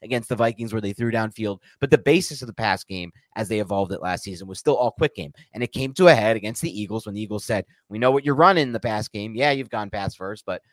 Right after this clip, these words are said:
we don't really care. We know what you're doing. It's all quick game. We're gonna sit on all these routes. We're not gonna respect the deep half,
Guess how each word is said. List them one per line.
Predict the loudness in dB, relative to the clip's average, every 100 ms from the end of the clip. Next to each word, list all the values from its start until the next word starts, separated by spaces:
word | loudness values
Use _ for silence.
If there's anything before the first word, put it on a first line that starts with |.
| _
we | -2 0
don't | 0
really | -4 -8
care. | -8 -6 -6 -6
We | -2
know | 2
what | 2 0
you're | 4
doing. | 4 4 -2
It's | -14 -14
all | -6 -6
quick | -6 -8 -8
game. | -10 -12 -14 _
We're | -16
gonna | -12
sit | -8 -2
on | 2 2
all | 2
these | 2 -2
routes. | -2 -4 -8 _ _
We're | -12
not | -10 -6
gonna | -6
respect | -6 -2 -4 -4
the |
deep | -8 -8 -4
half, | -4